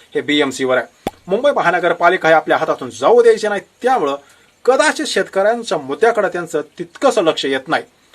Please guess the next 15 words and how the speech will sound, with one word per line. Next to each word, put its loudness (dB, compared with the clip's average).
मात्र 2
जरांगे 0
पाटील 0
यांनी -2
मुद्दा -2
जर -2
का -2
हातामध्ये -2
घेतला 0
तर -8
बच्चू -4
कडू -2
आणि -2
जरांगे -2
पाटील 2